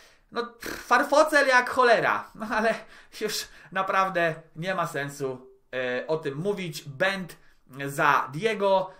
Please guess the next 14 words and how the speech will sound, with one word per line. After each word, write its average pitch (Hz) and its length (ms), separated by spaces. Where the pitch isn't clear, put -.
e, 160 540
który 208 380
gra 190 420
słabo 190 520
i 190 100
jest 175 200
zmęczony. 175 560
No 226 120
i 214 100
na 190 100
lewą 175 260
stronę 156 380
wejdzie, 127 800
e, 123 260